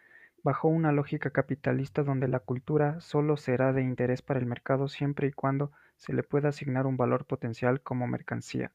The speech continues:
excluyendo en gran parte el interés social. De esta forma, los recursos culturales se convierten en experiencias personales y de entretenimiento.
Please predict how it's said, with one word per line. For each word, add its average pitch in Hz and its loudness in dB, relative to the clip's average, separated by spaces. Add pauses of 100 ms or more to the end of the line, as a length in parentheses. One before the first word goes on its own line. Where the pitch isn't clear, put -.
(760)
excluyendo 147 2
en 143 2
gran 143 2
parte 143 0
el 127 2
interés 120 0
social. 117 -6 (840)
De 143 6
esta 156 0
forma, 143 4
los 131 2
recursos 151 -4
culturales 127 2 (280)
se 139 -4
convierten 143 2
en 127 0
experiencias 131 0
personales 123 0
y 123 2
de 123 -2
entretenimiento. 120 -2